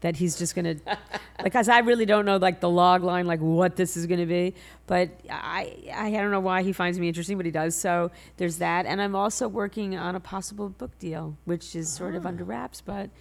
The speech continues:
Speaker 1: we'll see. So I have a lot going on. I
Speaker 2: It's
Speaker 1: just
Speaker 2: not
Speaker 1: don't
Speaker 2: under wraps now. No, I'm kidding.
Speaker 1: It's,
Speaker 2: I'm not
Speaker 1: there's,
Speaker 2: talking
Speaker 1: like,
Speaker 2: about
Speaker 1: it's got cellophane on it.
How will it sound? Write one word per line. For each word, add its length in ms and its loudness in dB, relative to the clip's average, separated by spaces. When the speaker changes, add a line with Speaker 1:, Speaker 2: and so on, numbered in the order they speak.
Speaker 1:
we'll 80 -2
see. 240 -2
So 260 -4
I 80 -4
have 100 -8
a 60 -10
lot 240 -10
going 340 -10
on. 300 -12
I 40 -6
Speaker 2:
It's 100 -8
Speaker 1:
just 60 -4
Speaker 2:
not 140 0
Speaker 1:
don't 100 0
Speaker 2:
under 180 -2
wraps 360 -6
now. 180 -8
No, 100 -10
I'm 100 -10
kidding. 240 -4
Speaker 1:
It's, 60 -6
Speaker 2:
I'm 60 -8
not 60 -8
Speaker 1:
there's, 200 -2
Speaker 2:
talking 120 -4
Speaker 1:
like, 180 0
Speaker 2:
about 40 -14
Speaker 1:
it's 180 -6
got 240 -8
cellophane 560 -2
on 200 -4
it. 120 -6